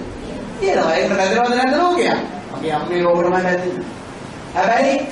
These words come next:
මේ ලෝකේ සැප හෙව්වොත් අපි, සැපට බැඳුනොත්, බැඳුනොත් හෙව්වොත් ඇති. සැප හෙව්වොත් අපි ඒක වන්දි ගන්නවද නැද්ද? මොකෙන්ද වන්දි ගන්නේ? හතර අපායේ වන්දි ගවන්නේ.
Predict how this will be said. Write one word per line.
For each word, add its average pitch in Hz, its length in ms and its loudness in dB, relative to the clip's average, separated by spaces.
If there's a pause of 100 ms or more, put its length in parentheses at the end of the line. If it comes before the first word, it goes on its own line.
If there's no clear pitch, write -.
(140)
මේ 226 280 0
ලෝකේ 247 400 4
සැප 233 320 2
හෙව්වොත් 277 520 4
අපි, 254 240 2 (320)
සැපට 202 420 0
බැඳුනොත්, 226 460 2 (160)
බැඳුනොත් 196 500 -2
හෙව්වොත් 202 440 0
ඇති. - 220 -4 (540)
සැප 165 220 0
හෙව්වොත් 185 420 2
අපි 175 180 0
ඒක 170 140 -2
වන්දි 160 320 0
ගන්නවද 170 440 0
නැද්ද? 156 280 0 (840)
මොකෙන්ද 156 320 -4
වන්දි 156 280 -2
ගන්නේ? 147 340 -2 (400)
හතර - 340 0 (800)
අපායේ 285 500 4
වන්දි 294 280 2
ගවන්නේ. 269 420 2